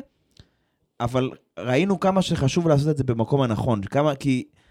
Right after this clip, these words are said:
לא יודע אם אתה, אם ראית את זה, אבל לפני ש-, לפני הסופה של ברזיל, מקס, אה,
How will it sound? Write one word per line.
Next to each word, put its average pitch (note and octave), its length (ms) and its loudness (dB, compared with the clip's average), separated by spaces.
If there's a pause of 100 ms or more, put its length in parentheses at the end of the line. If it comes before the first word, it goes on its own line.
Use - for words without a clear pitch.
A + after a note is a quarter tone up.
(880)
לא C#3+ 100 -2
יודע F#3+ 100 2
אם F#3 40 -6
אתה, A#2 580 2
אם A2+ 140 -4
ראית A2 340 0
את D#3 120 2
זה, A#2+ 80 0
אבל G#2 140 2
לפני E3+ 440 0
ש-, - 120 -2
לפני C#3 340 -2
הסופה E3+ 260 2
של D#3 80 2
ברזיל, C#3+ 500 0
מקס, D3+ 340 -4
אה, A2+ 720 -2